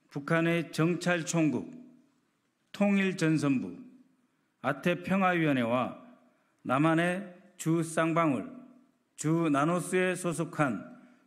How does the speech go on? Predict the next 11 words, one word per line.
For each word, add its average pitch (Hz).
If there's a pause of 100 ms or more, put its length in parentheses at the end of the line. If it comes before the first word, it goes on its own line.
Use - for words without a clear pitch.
(140)
주가 165
조작 165
세력이 170
벌인 135 (440)
유사일의 160
최초의 175 (600)
남북 165
합작 185
주가 156
조작 160
사건임을 170